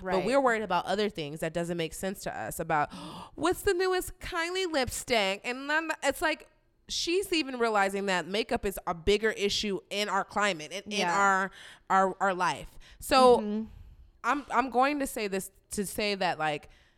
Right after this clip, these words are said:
Speaker 1: people can make a difference. You can make a difference. I just feel like you should figure out something that is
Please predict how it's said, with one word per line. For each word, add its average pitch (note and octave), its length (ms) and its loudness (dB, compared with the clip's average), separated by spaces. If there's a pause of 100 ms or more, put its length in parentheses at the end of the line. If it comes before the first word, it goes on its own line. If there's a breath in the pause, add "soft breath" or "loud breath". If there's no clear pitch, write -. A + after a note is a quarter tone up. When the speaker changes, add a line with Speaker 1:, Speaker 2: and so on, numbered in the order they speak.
(180 soft breath)
Speaker 1:
people A#3+ 300 0
can C#4 160 -2
make G3 120 0
a G3 60 -2
difference. D#3 540 -6 (120)
You F#3+ 140 -4
can B3+ 160 -4
make G3+ 160 -4
a G3+ 60 -4
difference. C3+ 640 -10
I E3+ 120 2
just F3 220 -6
feel G3+ 120 -2
like F3+ 180 -2
you F#3+ 80 -4
should - 160 -6
figure G#3 280 -4
out A3+ 140 2
something F#3+ 340 -4
that D#3 180 -4 (340)
is F3 240 -4